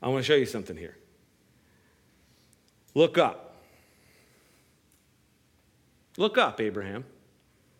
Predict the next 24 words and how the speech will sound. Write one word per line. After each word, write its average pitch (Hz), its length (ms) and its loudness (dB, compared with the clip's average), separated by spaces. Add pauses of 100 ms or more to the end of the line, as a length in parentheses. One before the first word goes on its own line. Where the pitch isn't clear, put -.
(100)
Abram 110 340 -2
at 98 100 -10
this 98 120 -10
point. 101 320 -10 (540)
"Count 240 300 0
the 254 80 -2
stars 214 520 4
if 135 100 -4
you 185 160 6
are 175 60 8
able 170 220 4
to 151 80 2
number 160 280 2
them." 202 340 0 (1400)
And 160 120 2
he 190 80 2
said 240 240 2
to 220 100 4
him, 196 200 0 (480)
"So 247 440 4
shall 208 500 2
your 175 340 4
descendants 151 680 -2
be." 104 480 -6